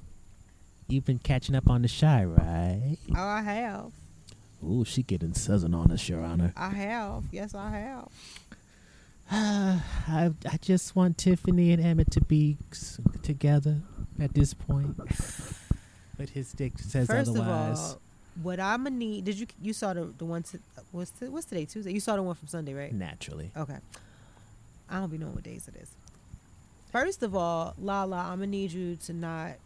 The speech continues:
Speaker 2: put no more of that stuff in your butt.
Speaker 1: Oh, it's not natural?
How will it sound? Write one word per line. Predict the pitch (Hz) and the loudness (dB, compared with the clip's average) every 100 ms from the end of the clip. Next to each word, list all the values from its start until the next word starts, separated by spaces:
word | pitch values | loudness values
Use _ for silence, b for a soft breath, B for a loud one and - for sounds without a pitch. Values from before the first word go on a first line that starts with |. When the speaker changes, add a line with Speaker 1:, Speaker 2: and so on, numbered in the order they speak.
| _ - | _ -16
Speaker 2:
put | - 175 | -10 -8
no | 170 165 | -6 -6
more | 165 156 | -6 -6
of | |
that | 156 165 | -6 -8
stuff | - 160 - | -8 -10 -8
in | 156 | -10
your | 139 | -8
butt. | 143 147 - _ - - - _ - - - - _ _ - - _ - _ 180 | -8 -10 -12 _ -20 -20 -20 _ -20 -20 -20 -20 _ _ -20 -20 _ -20 _ 4
Speaker 1:
Oh, | 269 | 6
it's | 208 - | 6 6
not | 208 | 6
natural? | 190 233 - 359 370 | 6 4 2 2 2